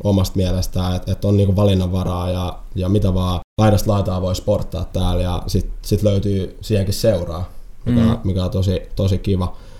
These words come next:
Speaker 1: Et vapaa-ajalla ei oo ikin tylsää tai oo niinku siitä huolta, että pitäisi olla yksi, yksi ja sit, sit kaiken, kaiken kaikkiaan, niin sit totta kai se kadetin päiväraha kans, mikä sit niinku auttaa tällaisissa taloudellisissa asioissa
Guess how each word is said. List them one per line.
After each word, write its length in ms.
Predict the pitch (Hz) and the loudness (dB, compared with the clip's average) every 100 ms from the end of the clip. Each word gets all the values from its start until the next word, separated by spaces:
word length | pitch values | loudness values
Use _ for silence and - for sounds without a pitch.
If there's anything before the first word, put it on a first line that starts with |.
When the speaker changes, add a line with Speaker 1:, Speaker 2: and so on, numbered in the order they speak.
| - - | -12 -4
Speaker 1:
Et 80 | 95 | 2
vapaa-ajalla 600 | 101 104 95 95 95 92 | 2 4 2 4 4 2
ei 60 | 95 | 2
oo 60 | 92 | 0
ikin 260 | 95 95 | 0 0
tylsää 460 | 90 95 92 90 87 - - | 0 0 0 0 -4 -6 -2
tai 260 | 95 92 - - | 0 0 -2 -6
oo 160 | - 95 | -2 2
niinku 200 | 95 95 | 4 2
siitä 320 | - 101 90 | 2 2 2
huolta, 260 | 92 92 87 | 0 0 0
että 100 | - | -2
pitäisi 320 | 92 92 - | -2 -2 -2
olla 160 | 90 90 | -2 0
yksi, 340 | 92 - 87 - - - | -2 -2 -4 -6 -4 0
yksi 280 | 104 - | 0 2
ja 140 | 92 95 | 2 4
sit, 260 | 92 - - - | 2 -2 -14 -12
sit 160 | - 98 | -8 -2
kaiken, 480 | 110 107 104 92 - - | 4 6 6 2 -4 -4
kaiken 340 | 104 98 95 | 0 2 2
kaikkiaan, 500 | 95 98 - 90 92 | 2 0 -2 -2 0
niin 280 | 92 92 87 | 0 0 -2
sit 140 | - | -2
totta 220 | - - | -2 0
kai 180 | 104 101 | 2 4
se 120 | 104 90 - | 2 0 -4
kadetin 360 | - 95 95 92 | -2 0 0 0
päiväraha 600 | 101 92 92 90 90 - - - - | 0 -2 -2 -2 -2 -4 -10 -12 -6
kans, 320 | 95 92 - - - - - - - | -4 -4 -8 -16 -16 -16 -16 -10 -2
mikä 160 | 95 | 2
sit 240 | 92 87 - | 2 0 0
niinku 360 | 95 90 95 - - - - | 0 0 -2 -6 -12 -18 -6
auttaa 400 | 110 107 - 104 | 4 4 4 2
tällaisissa 400 | 101 98 98 98 | 4 2 2 0
taloudellisissa 760 | 101 101 92 90 90 95 87 95 | 0 2 2 0 -2 -2 -2 -2
asioissa 380 | 92 - - | 2 2 2